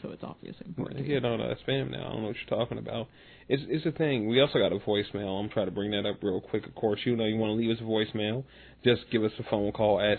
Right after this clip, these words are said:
Speaker 2: six oh nine eight hundred gats. That's six oh nine eight hundred G A T S. Once again, that is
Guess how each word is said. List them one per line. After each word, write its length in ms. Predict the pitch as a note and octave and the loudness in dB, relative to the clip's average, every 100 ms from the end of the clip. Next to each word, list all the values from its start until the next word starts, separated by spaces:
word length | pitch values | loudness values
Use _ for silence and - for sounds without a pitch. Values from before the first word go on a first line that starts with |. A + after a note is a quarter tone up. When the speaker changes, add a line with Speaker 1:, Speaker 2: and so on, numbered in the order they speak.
| - | 2
Speaker 2:
six 140 | A2+ - | 0 2
oh 60 | |
nine 240 | G#2 G#2 G2+ | 0 0 0
eight 180 | G#2 G2+ | -2 0
hundred 380 | A2+ G#2+ G#2+ | -2 0 -2
gats. 320 | G2 G2+ A2 - - | 0 2 2 0 -2
That's 140 | G#2+ - | -2 0
six 160 | A2+ | -2
oh 60 | A#2 | -2
nine 300 | G#2+ G#2 G#2 | -2 -2 -4
eight 160 | G2+ G#2+ | -4 -4
hundred 420 | A2+ G#2 G#2+ G#2 - - - - | -2 -2 -2 -2 -4 -16 -14 -6
G 280 | A2+ A#2+ A2 | 0 2 4
A 160 | A2+ | 2
T 340 | G#2+ - A2+ - | 0 -2 -2 0
S. 180 | A#2 C3+ - | 0 0 0
Once 220 | A2+ A2 | 0 0
again, 240 | A2 A2+ G#2+ | 0 0 0
that 120 | |
is 100 | G#2+ | 0